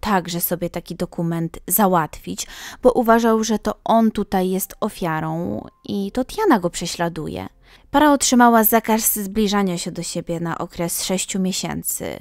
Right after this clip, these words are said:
Zero telefonów czy spotkań, nie mogli przebywać w swoim towarzystwie. I jak się domyślacie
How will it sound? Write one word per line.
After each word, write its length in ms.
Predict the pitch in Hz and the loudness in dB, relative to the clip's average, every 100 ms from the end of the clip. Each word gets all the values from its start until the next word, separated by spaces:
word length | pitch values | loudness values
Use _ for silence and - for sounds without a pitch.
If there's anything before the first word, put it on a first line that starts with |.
| - - | -14 -4
Zero 300 | 196 247 262 | 4 4 4
telefonów 680 | 233 208 - 202 196 190 | 2 0 0 -2 -2 -4
czy 120 | - | -6
spotkań, 760 | - - 165 - - 160 165 165 | -8 -6 -8 -8 -8 -4 -4 -4
nie 140 | 175 | -2
mogli 320 | 175 175 175 170 | -2 0 -2 -4
przebywać 640 | - 170 170 165 165 - | -6 -4 -2 -2 -4 -12
w 40 | - | -14
swoim 380 | - 180 185 214 | -10 -6 -4 -2
towarzystwie. 720 | 247 233 170 165 - - - - - - - | 2 2 2 -6 -10 -8 -8 -8 -18 -18 -2
I 60 | 143 | 2
jak 140 | - | 2
się 140 | - 311 | 2 2
domyślacie 840 | 294 277 - 156 - - - | 2 2 0 -4 -4 -10 -12